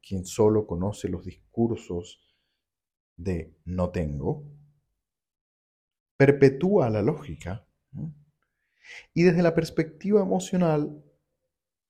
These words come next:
logra eludir cómo se experimenta la incertidumbre.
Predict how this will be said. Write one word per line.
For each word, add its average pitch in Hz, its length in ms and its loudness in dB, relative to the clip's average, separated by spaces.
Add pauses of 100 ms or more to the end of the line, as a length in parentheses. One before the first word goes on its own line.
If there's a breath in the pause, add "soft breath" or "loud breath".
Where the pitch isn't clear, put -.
(240)
logra 190 480 4
eludir 180 580 0 (1000)
cómo 208 260 6
se - 180 0
experimenta 127 1000 0
la 98 140 2
incertidumbre. 98 840 -2